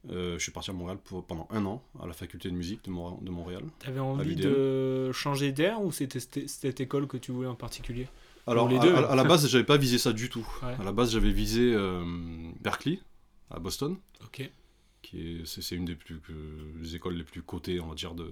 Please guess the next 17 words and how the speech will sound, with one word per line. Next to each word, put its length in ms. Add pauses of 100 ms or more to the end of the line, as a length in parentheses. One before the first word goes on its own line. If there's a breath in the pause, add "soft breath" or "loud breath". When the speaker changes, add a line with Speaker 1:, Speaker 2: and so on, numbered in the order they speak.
(800 soft breath)
Speaker 1:
bah, 120
du 100
monde, 240
hein, 60
on 120
peut, 140
on, 840
on 40
peut, 160 (100)
on 60
peut 180
le 60
dire, 380 (200)
on 60
peut 160
le 60
dire, 280